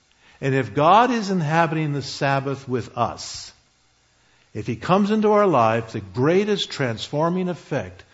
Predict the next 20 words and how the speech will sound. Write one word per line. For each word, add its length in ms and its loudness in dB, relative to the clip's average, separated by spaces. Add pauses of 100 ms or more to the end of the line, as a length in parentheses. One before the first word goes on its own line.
(240)
will 140 -2
be 220 -4
the 140 -6
experience 920 -4
of 180 -8
love 500 -2 (400)
by 220 -4
this 260 -8
kind 280 -6
of 100 -8
a 60 -8
God 340 -8 (360)
who 100 2
will 240 -2
indeed 680 -4
change 540 -4
the 100 -6
way 240 -4
we 220 -6
relate, 440 -10